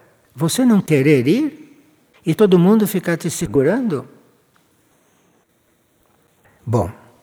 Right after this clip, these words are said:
cada criatura de Deus provém. Meus amados, tem uma missão espiritual para cumprir.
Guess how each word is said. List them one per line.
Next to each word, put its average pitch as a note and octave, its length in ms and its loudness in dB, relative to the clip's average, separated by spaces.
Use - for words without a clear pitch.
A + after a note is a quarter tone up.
cada A#3 260 0
criatura C#3 840 0
de D#3 140 -2
Deus F3+ 340 0
provém. A#2 560 -2
Meus E3 280 0
amados, F#2+ 800 -4
tem A#3+ 240 4
uma A3 180 2
missão F#3+ 440 0
espiritual D#3+ 720 0
para F3 180 -4
cumprir. B2 500 -2